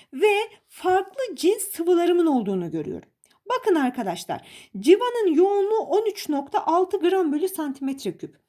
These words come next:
Suya baktığım zaman bir gram bölü santimetre küp, yağa baktığım zaman ise sıfır virgül sekiz gram bölü santimetre küp olduğunu görüyorum. Yani buradan baktığım zaman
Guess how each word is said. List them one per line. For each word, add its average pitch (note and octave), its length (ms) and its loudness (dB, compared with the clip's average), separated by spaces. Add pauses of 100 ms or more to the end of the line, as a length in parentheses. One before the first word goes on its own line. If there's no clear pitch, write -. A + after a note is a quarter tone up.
(280)
Suya F#4+ 360 2
baktığım E4+ 440 -2
zaman E3 380 -6
bir C#4+ 220 -4
gram F#4+ 300 0
bölü G4+ 160 2
santimetre G4 680 -4
küp, F#4+ 320 -2 (240)
yağa C4+ 280 2 (100)
baktığım F#3 480 0
zaman D#4+ 320 -2
ise G4 300 -6
sıfır E4+ 440 -4
virgül F3 320 -2
sekiz - 540 -2
gram E4+ 360 2
bölü D#4 160 0
santimetre D4 600 -6
küp G#3+ 140 -20
olduğunu D#3+ 360 -6
görüyorum. D3+ 340 -8 (440)
Yani E4+ 680 2 (180)
buradan G4 480 2
baktığım E4 600 -2
zaman G#3+ 380 -2